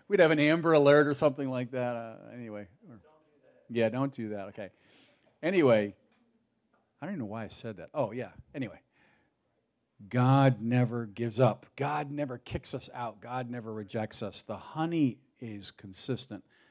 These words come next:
The honey is pure. Pure honey, right? No fillers, no additives, no sugar, right? I,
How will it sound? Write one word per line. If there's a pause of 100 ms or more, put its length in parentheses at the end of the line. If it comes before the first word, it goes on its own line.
(120)
The
honey
is
pure. (320)
Pure
honey, (1080)
right? (380)
No
fillers,
no
additives,
no
sugar, (800)
right? (160)
I,